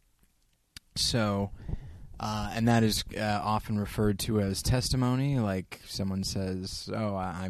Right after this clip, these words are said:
I'll be giving my testimony tonight," which basically means telling, uh, it, it often winds up being biographical, and today is not going to be any exception. But I had decided that, um,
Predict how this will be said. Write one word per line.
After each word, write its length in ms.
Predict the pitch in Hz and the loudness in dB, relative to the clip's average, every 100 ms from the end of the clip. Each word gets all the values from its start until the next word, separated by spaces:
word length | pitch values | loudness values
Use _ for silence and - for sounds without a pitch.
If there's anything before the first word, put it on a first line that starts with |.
| 90 | -6
I'll 140 | 90 | -6
be 100 | 92 | -6
giving 300 | 90 95 95 | -6 -4 -4
my 140 | 92 87 | -6 -6
testimony 600 | - 113 - 110 104 98 | -4 -4 -2 0 2 0
tonight," 360 | - 104 101 | -2 -2 -4
which 200 | 90 95 | -6 -8
basically 420 | - 92 - 101 | -6 -6 -6 -6
means 360 | 95 92 92 90 | -4 -4 -6 -6
telling, 440 | - 98 98 95 - - - - - - - | -6 -4 -4 -4 -8 -12 -16 -16 -16 -18 -14
uh, 360 | - 104 - - - - - - | -8 -8 -8 -10 -12 -14 -20 -12
it, 160 | 120 117 | -10 -4
it 160 | 120 | 4
often 320 | 127 131 123 113 | 6 4 4 4
winds 220 | 113 113 | 4 4
up 120 | 107 | 2
being 280 | 104 101 98 | 2 2 0
biographical, 680 | 98 95 95 95 - - 98 | 0 -2 -4 -4 -6 -4 -2
and 80 | |
today 340 | 95 - 101 95 | 0 0 0 -2
is 200 | 92 - - - | -4 -10 -12 -12
not 280 | - 95 95 | -6 -4 -4
going 200 | 98 95 | -4 -4
to 60 | |
be 100 | - | -4
any 160 | 95 92 | -4 -4
exception. 500 | 87 - 104 - 98 - - - - _ | -2 -2 -2 -2 -6 -8 -20 -20 -20 _
But 280 | 120 120 - _ | 6 6 4 _
I 260 | 123 135 147 | 2 4 6
had 260 | 147 147 | 6 4
decided 480 | 120 - 131 135 123 | 2 2 2 2 2
that, 180 | 110 110 - | 4 2 2
um, 540 | 110 107 101 101 101 | 2 2 2 -2 -4